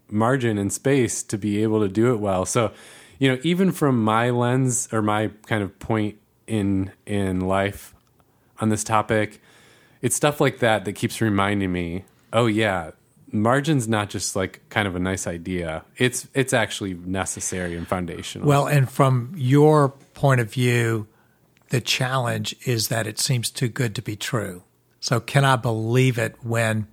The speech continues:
Speaker 2: my life is at stake, your forward life? I'm looking
Speaker 1: <laughs>
Speaker 2: back
Speaker 1: Yeah.
Speaker 2: more, but my forward life, can I take this chance to believe it? Because it seems too good to be true.
Speaker 1: That's so true. That's a good way of putting it.
Speaker 2: Yeah.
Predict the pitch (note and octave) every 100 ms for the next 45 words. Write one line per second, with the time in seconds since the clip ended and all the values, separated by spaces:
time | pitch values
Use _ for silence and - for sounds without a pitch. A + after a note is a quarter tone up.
0 | - A#2+ A2 A2+ C3 B2 - A#2+ A2 F#2
1 | - B2+ A2 - - B2 B2 - A2 G2
2 | F#2+ G#2+ G2+ G#2+ B2+ B2 - G#2 - -
3 | - - F3 C3 C3+ - D#3+ A2+ A2+ G#2+
4 | B2 A#2 A#2+ A#2 - A#2 A2+ G2+ A#2+ A#2+
5 | - - - - - - C#3 C#3 A#2+ A2+
6 | - C3+ A#2+ - A#2 G2+ - - C#3 B2+
7 | G2 - - G#2+ A2 A2+ A2 F#2+ F#2+ -
8 | - B2 A#2+ G#2+ - - C3 A2+ - -
9 | - - _ _ - B2 A#2 G2 G2 F2+
10 | A2+ - - - - A#2+ A2 G#2+ - G2
11 | F2+ G#2+ - G2+ G2+ F#2+ F2+ G2+ F2+ E2+
12 | E2 - B2+ F#2+